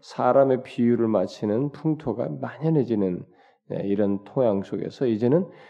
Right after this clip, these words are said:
그 시대 소비자가 원하는 게 뭐냐? 소비자들이 원하는 것을 막 나서서 뭐든지 다 해요.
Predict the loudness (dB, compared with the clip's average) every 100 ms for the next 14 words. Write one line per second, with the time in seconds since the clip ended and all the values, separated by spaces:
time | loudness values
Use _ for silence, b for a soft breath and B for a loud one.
0 | B -8 -8 0 2 2 0 0 2 4
1 | 4 4 6 6 6 4 2 0 -4 -6
2 | -10 -14 -4 -2 2 2 2 -2 -2 -2
3 | 0 0 0 B B B 0 2 4 4
4 | 4 2 2 0 0 -2 -2 -4 -6 -6
5 | -6 -2 -2 0 -2 -2 -2 -2 -2 -4
6 | -10 -10 -10